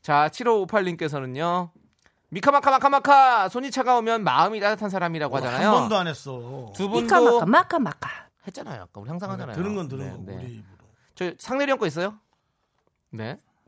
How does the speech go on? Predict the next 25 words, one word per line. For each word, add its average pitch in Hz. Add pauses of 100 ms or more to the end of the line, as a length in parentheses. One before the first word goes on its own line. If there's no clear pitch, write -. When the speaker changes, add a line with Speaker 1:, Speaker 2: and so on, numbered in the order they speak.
Speaker 1:
상내리 202
형 185
것도 165
한번 135
Speaker 2:
네, -
Speaker 1:
들어주세요. 135
Speaker 2:
여러분 139
Speaker 1:
아무튼, 156
Speaker 2:
그 131
들으면 165
신납니다. 170
Speaker 1:
아무튼 202
Speaker 2:
예. -
Speaker 1:
칠오오팔님께서 220
Speaker 2:
조-, -
종교인들도 208
기분 208
좋게 208
들어주시고요. 151
Speaker 1:
네. 240
손이, 226
Speaker 2:
스타트. 135
Speaker 1:
손이 202
차가우면 185
Speaker 2:
네. 113